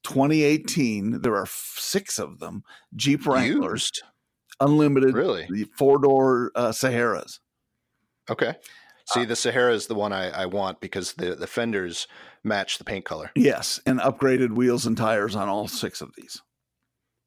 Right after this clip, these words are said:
Speaker 1: So it's,
Speaker 2: Hmm.
Speaker 1: it looks like a, a light lift kit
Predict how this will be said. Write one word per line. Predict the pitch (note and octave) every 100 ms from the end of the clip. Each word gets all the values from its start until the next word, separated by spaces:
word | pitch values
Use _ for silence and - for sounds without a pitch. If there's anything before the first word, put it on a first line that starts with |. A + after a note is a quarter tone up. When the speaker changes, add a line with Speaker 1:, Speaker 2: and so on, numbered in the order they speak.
| _ _ _
Speaker 1:
So | - B2 G#2
it's, | G#2 -
Speaker 2:
Hmm. | D3
Speaker 1:
it | B2
looks | G#2+ C#3 -
like | B2
a, | A2+ A2 F#2+ _ - _ _ -
a | G#2
light | G#2+ A#2+ A#2+ B2+
lift | A#2+ B2+ B2 -
kit | - B2+ A#2 - -